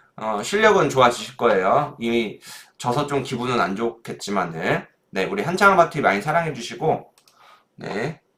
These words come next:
이젠 프로 바둑을 한번 제가 한번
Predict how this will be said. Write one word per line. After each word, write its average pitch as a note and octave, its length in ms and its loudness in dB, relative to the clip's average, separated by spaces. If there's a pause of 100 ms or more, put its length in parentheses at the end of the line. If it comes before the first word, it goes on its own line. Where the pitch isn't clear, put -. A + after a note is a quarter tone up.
(200)
이젠 G#2 540 -2
프로 G3+ 240 4
바둑을 E3 300 4
한번 B2 680 0 (680)
제가 - 260 -10
한번 D2 1300 -10